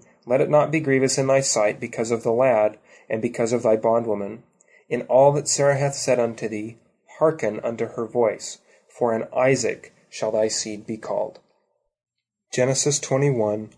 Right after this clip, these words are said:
verses nine through twelve. Regarding this passage, Robert Alter has noted that mocking laughter would surely suffice to trigger outrage.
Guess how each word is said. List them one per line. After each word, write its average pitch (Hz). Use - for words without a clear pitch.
verses 120
nine 110
through 113
twelve. -
Regarding 143
this 175
passage, 131
Robert 151
Alter 131
has 113
noted 135
that 135
mocking 143
laughter 120
would 123
surely 180
suffice 110
to 120
trigger 120
outrage. 131